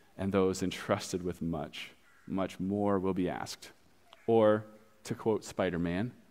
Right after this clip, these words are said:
"With great power comes great responsibility." Within our small group, we contemplated over that question, of, over this question. What would you do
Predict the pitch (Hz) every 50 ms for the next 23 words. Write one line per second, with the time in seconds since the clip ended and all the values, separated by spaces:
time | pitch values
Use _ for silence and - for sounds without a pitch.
0 | _ _ _ _ - - - _ _ - 110 107 107 - - 117 110 104 - -
1 | - 131 131 117 101 90 87 90 95 110 - - - _ _ - - 123 104 92
2 | - - 107 101 - - - - - 95 82 85 - 76 87 85 50 50 - -
3 | - 117 - - _ _ _ - - _ _ - _ - - _ _ - - -
4 | - - - - - - - - - - 120 123 120 151 160 160 139 123 - -
5 | 123 120 117 113 113 98 95 87 85 87 98 - - - - - - - _ -
6 | 131 143 143 - - 135 135 135 - 123 - - 113 110 104 101 104 104 101 101
7 | 98 98 - - - - 131 120 - - - - - 110 110 - - 120 123 117
8 | 113 113 107 - - - 87 - - - - - - - _ _ - - _ _
9 | - 101 117 147 165 - 196 196 165 147 156 160 156 135 113 107 123 127 117 98
10 | 95 90 87 92 107